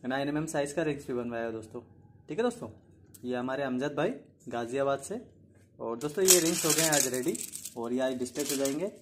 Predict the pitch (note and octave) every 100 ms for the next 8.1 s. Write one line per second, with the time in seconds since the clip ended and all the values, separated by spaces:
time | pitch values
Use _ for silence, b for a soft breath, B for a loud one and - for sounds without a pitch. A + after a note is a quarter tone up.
0 | - - b b b _ _ _ - -
1 | - - A#3+ B3 - C3 - - _ _
2 | - A#2 C3+ G3 F#3+ F3+ F3 F3+ F3 E3+
3 | - C#3 E3+ E3+ - C#3 C#3 E3 D#3 C#3+
4 | D3+ E3 D#3+ D3 C#3 D3 A#2+ A#2 B2 D3+
5 | F#3 E3 C3 C#3 E3 F#3 F#3 D3+ F#3 F3+
6 | F3 F3 C#3 C#3+ D3+ D3+ C#3 D3 C#3 C3+
7 | B2+ B2 C3+ B2+ A#2+ B2+ B2 A#2+ A#2 A#2